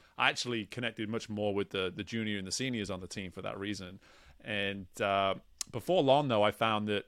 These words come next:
people were coming to me for advice, uh, you know, and, and sometimes it had nothing to do with swimming. And it came very comfortable to me just to hear someone, recognize someone,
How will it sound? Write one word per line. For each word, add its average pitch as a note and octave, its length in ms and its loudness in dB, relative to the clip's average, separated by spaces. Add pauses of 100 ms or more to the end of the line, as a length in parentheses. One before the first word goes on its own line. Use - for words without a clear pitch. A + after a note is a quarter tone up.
(140)
people B2+ 220 -4
were C3+ 80 4
coming B2 260 -2
to B2 60 -4
me A#2 120 -2
for A2 120 -2
advice, G#2+ 440 -2 (180)
uh, F#2 400 -4
you F#2+ 80 -8
know, F#2+ 160 0
and, G2 160 -4
and G2+ 140 -6
sometimes A2+ 360 -2
it G2 60 2
had G#2 100 0
nothing G#2 260 -4
to G2+ 60 -8
do G#2 140 -4
with G2+ 80 -4
swimming. - 400 -8 (100)
And G2 160 -6
it F#2 120 -8
came A2 260 0
very A#2 400 2 (180)
comfortable B2+ 520 -2
to C#3 100 -4
me C3+ 380 -2
just - 220 -6
to G#2 200 2 (800)
hear C3 260 4
someone, B2+ 640 0
recognize A#2+ 540 0
someone, A2+ 580 0